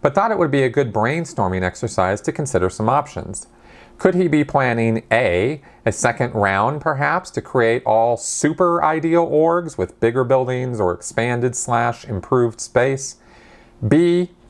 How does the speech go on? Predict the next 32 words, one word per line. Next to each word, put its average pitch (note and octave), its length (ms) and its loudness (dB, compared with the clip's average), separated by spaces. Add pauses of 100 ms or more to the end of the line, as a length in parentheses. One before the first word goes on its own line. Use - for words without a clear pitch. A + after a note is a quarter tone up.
(180)
a A2+ 100 4
bigger C#3+ 440 2
slash A#2+ 480 -2
better A2+ 380 0
cruise C3+ 320 0
ship? G3 360 -2 (420)
C, E3 540 0 (300)
new E3+ 220 4
facilities C#3+ 600 0
for A#2+ 140 -2
delivery A#2 420 2
of G2+ 80 2
O G#2+ 100 4
T G#2+ 180 -6
nine F#2+ 220 0
and F2 120 -4
ten? D#3 420 -2 (500)
D, C3 480 2
perhaps C3 560 -2
a B2+ 100 0
Hubbard A#2+ 360 0
University D3+ 720 -2 (320)
requiring A#2+ 500 0
a C#3 80 -2
campus E3+ 500 -2
of F#2+ 120 -4
buildings G2 560 -2
and F2 220 -4
acres A2+ 460 0
of F2+ 120 -2
real D#3+ 200 2
estate? - 400 -4